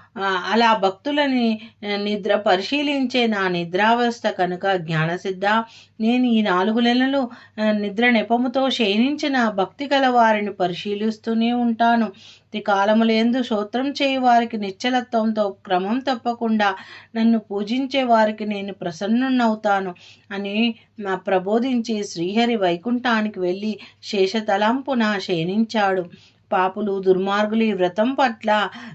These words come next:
ఆ, సుధర్-, ఉమ్, సదుర్తులవుతారు. అన్ని కులాల వారి వ్రతాన్ని చేయొచ్చవ-, చేయవచ్చు. ఈ వ్రతాన్ని నిందించిన, నిరసించిన గోహత్య మహాపాతకాన్ని, జన్మజన్మముల సురపానం చేసిన పాపాన్ని పొందుతారు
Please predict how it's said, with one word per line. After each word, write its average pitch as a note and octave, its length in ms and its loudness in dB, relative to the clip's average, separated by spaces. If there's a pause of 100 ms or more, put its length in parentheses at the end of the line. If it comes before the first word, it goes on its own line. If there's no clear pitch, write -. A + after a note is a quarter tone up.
(120)
ఆ, F#3+ 400 -2
సుధర్-, A3+ 420 0 (560)
ఉమ్, G3+ 240 -6
సదుర్తులవుతారు. G#3+ 1500 0 (260)
అన్ని G#3+ 240 2
కులాల G#3+ 440 2
వారి B3+ 380 4
వ్రతాన్ని G3 520 0
చేయొచ్చవ-, G#3 720 0 (280)
చేయవచ్చు. G#3 680 0 (360)
ఈ A#3+ 100 0
వ్రతాన్ని A3+ 540 2
నిందించిన, A#3+ 720 0
నిరసించిన G#3 800 -2
గోహత్య F#3 580 0
మహాపాతకాన్ని, G#3+ 1120 0 (340)
జన్మజన్మముల A#3 920 2
సురపానం G#3 720 0
చేసిన A3+ 380 -4
పాపాన్ని G3 600 0
పొందుతారు G3 720 -2